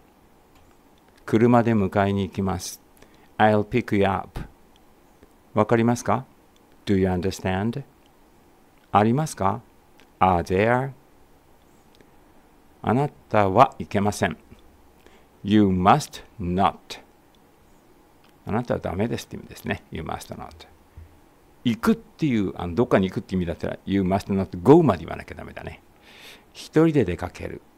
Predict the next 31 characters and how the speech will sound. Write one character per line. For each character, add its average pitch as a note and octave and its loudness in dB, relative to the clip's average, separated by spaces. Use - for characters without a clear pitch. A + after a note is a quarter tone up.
Go A2+ 6
out G#2 2
alone. F#2 -4
い A#2 0
く G#2+ -6
つ - -16
か F#2 -4
の F2+ -2
ル E2 -4
ー - -12
ル。 - -12
Any C3+ 2
rules? - -2
あ G#2 0
な B2+ 2
た G2 0
は G#2+ 4
行 G#2 -6
か C3+ -6
な D3 -4
け A2+ 0
れ F#2 -2
ば E2 -4
な D#2+ -6
り D#2 -6
ま D#2+ -6
せ - -8
ん。 - -12
You A2 4
must G#2+ 2
go. G2 0